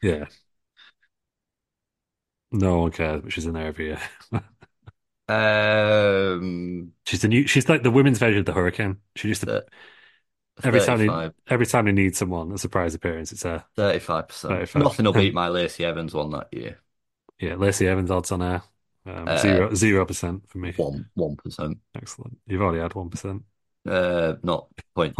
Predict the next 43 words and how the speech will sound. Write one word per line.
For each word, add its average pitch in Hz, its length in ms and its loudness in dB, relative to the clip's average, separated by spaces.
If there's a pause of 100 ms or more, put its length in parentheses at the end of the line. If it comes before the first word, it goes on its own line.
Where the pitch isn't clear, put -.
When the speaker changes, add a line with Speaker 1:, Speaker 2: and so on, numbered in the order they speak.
(100)
Speaker 2:
two 78 160 0
five. 80 400 -4
Speaker 1:
Nought 101 180 2
point 101 140 -2
two 98 120 2
five, 95 400 -4
yeah. 104 220 -4 (720)
Speaker 2:
I, 110 160 6
d-, 104 100 2
I 127 120 6
didn't 131 160 0
know 120 120 6
if 101 120 2
we 110 60 6
were 104 40 6
allowed 104 200 4
to 98 60 -10
say 98 160 -6
different, 101 380 -8 (140)
same 104 180 0
percentage 143 260 8
Speaker 1:
Yeah, 160 300 6
Speaker 2:
for 139 100 0
Speaker 1:
you've, 143 200 4
Speaker 2:
different 82 200 -12
Speaker 1:
I, 131 140 6
Speaker 2:
people. 87 220 -8
Speaker 1:
yeah, 127 160 8
I - 20 6
didn't 127 140 8
even 110 120 4
think 110 220 0
it - 40 -12
coming, 107 220 0
but 107 160 -8
nought 107 220 -4
point 98 160 -4
two 95 140 -4
five 95 240 -2
percent. 101 360 -6 (140)
Um, 95 640 2 (1300)
Fabulous 127 440 4
Moolah. 117 340 4